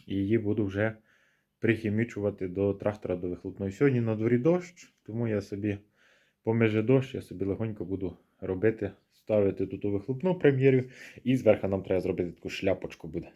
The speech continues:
Треба буде з тим побавитись, звісно, але буде прикольно, бо труба велика. Шляпка буде прикольна. Так, продовжую я далі. Трубу я, значить, вже приварив, виставив три рази, я здіймав, закладав, прихватив. Е, то я вже зробив.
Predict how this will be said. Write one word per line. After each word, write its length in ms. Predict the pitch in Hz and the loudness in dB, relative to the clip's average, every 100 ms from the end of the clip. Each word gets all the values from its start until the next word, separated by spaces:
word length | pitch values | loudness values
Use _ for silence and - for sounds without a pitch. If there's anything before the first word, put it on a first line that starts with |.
| _ | _
Треба 220 | 98 95 | 0 0
буде 160 | 90 90 | 0 -4
з 40 | |
тим 180 | - 92 | -4 -6
побавитись, 560 | - 80 117 92 - - | -4 -2 0 0 -4 -10
звісно, 320 | 85 85 90 | -8 -8 -6
але 120 | 87 | -2
буде 160 | 95 104 | 2 2
прикольно, 380 | 104 104 101 87 | 4 4 4 2
бо 80 | |
труба 240 | 82 87 98 | -6 0 2
велика. 400 | 90 117 - 82 _ _ - - - - _ | 4 2 0 -8 _ _ -20 -20 -20 -20 _
Шляпка 400 | - - 98 - | -14 -6 -4 -2
буде 180 | 95 95 | -2 -2
прикольна. 440 | 90 87 92 80 - _ _ _ _ _ _ _ _ _ _ _ _ - - - - _ _ _ _ - | -2 -4 -6 -6 -12 _ _ _ _ _ _ _ _ _ _ _ _ -20 -20 -20 -20 _ _ _ _ -4
Так, 280 | 120 - | -4 -4
продовжую 440 | - 127 139 123 127 | -4 4 4 6 6
я 60 | |
далі. 200 | 127 185 196 170 147 _ _ | 8 6 4 -8 -10 _ _
Трубу 240 | - 131 | -2 6
я, 100 | 127 | 8
значить, 240 | 117 123 123 | 8 4 2
вже 180 | 110 120 | -2 0
приварив, 420 | 120 139 175 160 | 2 4 4 4
виставив 440 | 147 143 135 123 | 2 2 2 2
три 180 | 127 135 | 4 6
рази, 280 | 127 120 113 | 8 8 6
я 100 | 110 | 2
здіймав, 400 | 113 143 165 135 | 2 2 2 2
закладав, 540 | 123 123 120 139 127 | 2 0 0 2 2
прихватив. 580 | 117 107 113 - 147 135 - - - - | 0 -4 -4 2 2 2 -4 -20 -20 -2
Е, 200 | 113 123 | 6 6
то 180 | 123 143 | 8 8
я 100 | 131 | 8
вже 140 | 117 | 4
зробив. 400 | 120 123 147 208 | 2 4 4 4